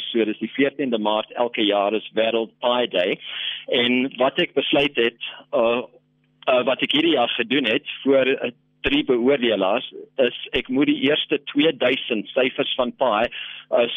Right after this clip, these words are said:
sonder foute, sonder enige foute, blindelings doen. Uh,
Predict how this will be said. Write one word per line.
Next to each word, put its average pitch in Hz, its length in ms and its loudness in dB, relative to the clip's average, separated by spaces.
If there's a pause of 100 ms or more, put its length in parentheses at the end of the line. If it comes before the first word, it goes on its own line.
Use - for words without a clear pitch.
sonder 170 340 2
foute, 135 560 0
sonder 135 260 0
enige 143 400 0
foute, 110 500 0 (300)
blindelings 139 640 2
doen. 104 320 0 (320)
Uh, 117 160 2